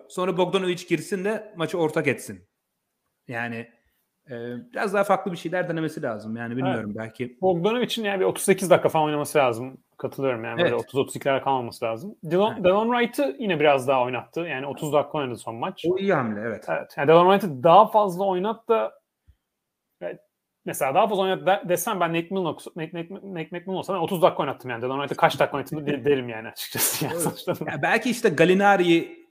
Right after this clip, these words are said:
Speaker 1: kesip
Speaker 2: Kesip, evet.
Speaker 1: işte Collins Okongwu oynatır ya da çok kısa bir beşle, hani Wright, Huerter, Bogdanovic aynı anda ya da Hun-, Hunter daha dört numara oynar falan. Ya böyle bilecek hamleler var. Heh,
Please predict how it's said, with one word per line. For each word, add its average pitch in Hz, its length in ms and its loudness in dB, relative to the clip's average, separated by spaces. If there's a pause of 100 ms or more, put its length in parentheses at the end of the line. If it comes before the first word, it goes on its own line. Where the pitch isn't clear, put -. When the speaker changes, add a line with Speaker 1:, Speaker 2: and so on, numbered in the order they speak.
Speaker 1:
kesip 143 320 -2
Speaker 2:
Kesip, - 280 -10
evet. 123 160 -6
Speaker 1:
işte - 360 -8 (520)
Collins 139 320 0
Okongwu 123 600 -2
oynatır 117 380 -8
ya 120 120 -6
da 120 120 -2
çok - 300 -8
kısa 123 240 -4
bir 117 120 -4
beşle, 113 280 -6
hani 113 260 -8 (480)
Wright, 120 420 0
Huerter, 117 520 0
Bogdanovic 113 520 -4
aynı 110 180 -6
anda 104 440 -10
ya 107 60 -18
da 107 80 -10
Hun-, 117 360 -10 (120)
Hunter 113 320 -6
daha 107 220 -2
dört 113 200 -6
numara 104 240 -10
oynar 101 260 -10
falan. - 280 -14
Ya 196 140 -6
böyle 202 180 4
bilecek 196 240 0
hamleler 185 360 2
var. 233 200 2 (200)
Heh, 139 160 4